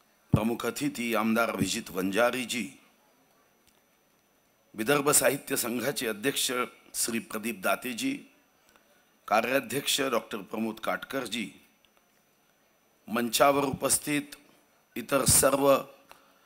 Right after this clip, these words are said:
आदरणीय मान्यवर व विदर्भ साहित्य संघाला सदिच्छा देण्यासाठी, शुभकामना देण्यासाठी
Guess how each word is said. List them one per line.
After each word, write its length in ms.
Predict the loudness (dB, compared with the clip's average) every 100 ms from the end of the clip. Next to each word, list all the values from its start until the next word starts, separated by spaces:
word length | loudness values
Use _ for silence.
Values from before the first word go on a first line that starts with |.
| _ _ _ 6
आदरणीय 560 | 8 8 6 6 6
मान्यवर 600 | 4 4 2 2 6 4 4 -6 _ _ _ -20 _ _ _ _ _ _ _ _ _ _
व 180 | -2 0
विदर्भ 460 | 0 4 6 6 4
साहित्य 560 | 6 4 4 -2 -2
संघाला 680 | 0 0 2 4 4 4 2 0 -10 -20 -20 _ _ _
सदिच्छा 600 | 0 2 2 0 8 8
देण्यासाठी, 840 | 8 2 0 0 0 -2 -4 -8 -10 -14 _ _ _ _ _ -6
शुभकामना 880 | 0 2 8 10 10 8 6 4 2
देण्यासाठी 800 | 0 0 -2 0 -2 -2 -8